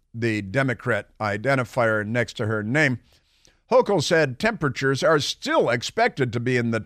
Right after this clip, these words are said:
teens on Monday, but without the high winds and blinding snow that would pose a threat to players and spectators alike.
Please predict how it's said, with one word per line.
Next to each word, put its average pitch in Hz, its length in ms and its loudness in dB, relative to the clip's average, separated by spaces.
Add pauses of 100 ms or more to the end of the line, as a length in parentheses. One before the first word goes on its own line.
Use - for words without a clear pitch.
teens 131 540 -2
on 113 220 0
Monday, 131 420 0 (520)
but 240 180 2
without 277 380 4
the 190 100 4
high 165 320 6
winds 123 680 0
and 104 260 0
blinding 113 560 0
snow 147 520 2
that 113 200 -2
would 104 240 -8
pose 120 380 0
a 117 120 0
threat - 500 -2
to 123 180 -2
players 127 640 4
and 120 180 -2
spectators 139 880 -2
alike. 127 640 0